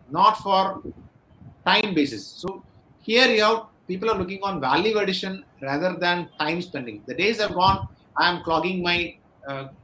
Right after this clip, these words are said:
you know, shift logs by, you know, nine to five, et cetera, or, uh, six to two o'clock or, uh, two o'clock to, uh, ten o'clock.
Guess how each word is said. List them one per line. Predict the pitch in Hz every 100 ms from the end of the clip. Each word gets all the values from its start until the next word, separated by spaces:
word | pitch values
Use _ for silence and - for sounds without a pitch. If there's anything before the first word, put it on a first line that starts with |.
| _
you | 143
know, | 147 120 - - -
shift | - 208 196
logs | 170 170 165
by, | 156 156
you | 156
know, | 151
nine | 151 147 156
to | 151
five, | - 151
et | 143
cetera, | 143 147 147 147
or, | 139 143 - - _ _ -
uh, | 135 131 135
six | - 151
to | - 160 143
two | 147
o'clock | 151 147 143 143
or, | 139 135 135
uh, | 127
two | 143 147
o'clock | 147 139
to, | 147 139 143
uh, | 127 127
ten | 135
o'clock. | 143 139 135 -